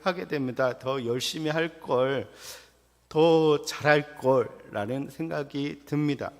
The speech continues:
근데 또 한편으로 생각하면 올 한 해 이 정도면 내가 잘한 거 아닌가? 이만큼 헌신했으면 사람들도 그렇고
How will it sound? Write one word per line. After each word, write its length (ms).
근데 420
또 140
한편으로 580
생각하면 800
올 180
한 140
해 120
이 140
정도면 500
내가 420
잘한 360
거 120
아닌가? 480
이만큼 460
헌신했으면 960
사람들도 640
그렇고 920